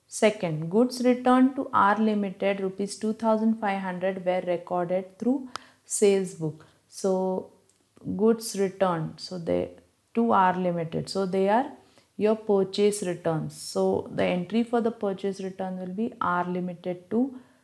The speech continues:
purchase return, but they are recorded in the sales book.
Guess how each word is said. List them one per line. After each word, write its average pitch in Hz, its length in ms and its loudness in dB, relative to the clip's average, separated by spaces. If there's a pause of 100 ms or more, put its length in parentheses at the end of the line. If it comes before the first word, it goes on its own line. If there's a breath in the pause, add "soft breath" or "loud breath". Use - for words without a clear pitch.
(600 loud breath)
purchase 190 560 2
return, 160 420 -6
but 196 260 0
they 202 160 4
are 202 160 2
recorded 190 520 0
in 190 120 -6
the 214 100 0
sales 180 440 -2
book. 151 220 -8